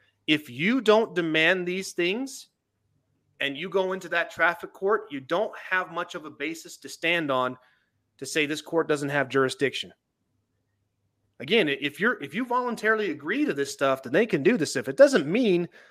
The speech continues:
that you can go back and fight this later. I wanna make that very clear. Sometimes you're gonna hear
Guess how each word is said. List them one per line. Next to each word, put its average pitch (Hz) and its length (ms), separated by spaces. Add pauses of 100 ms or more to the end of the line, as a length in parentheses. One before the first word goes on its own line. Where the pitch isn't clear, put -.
(160)
that 135 100
you 170 120
can 185 160
go 156 100
back 151 380
and 135 120
fight 151 240
this 127 180
later. 120 420 (400)
I 139 100
wanna 226 180
make 170 160
that 135 160
very 123 220
clear. 131 380 (400)
Sometimes 220 500
you're 175 100
gonna 170 180
hear 135 440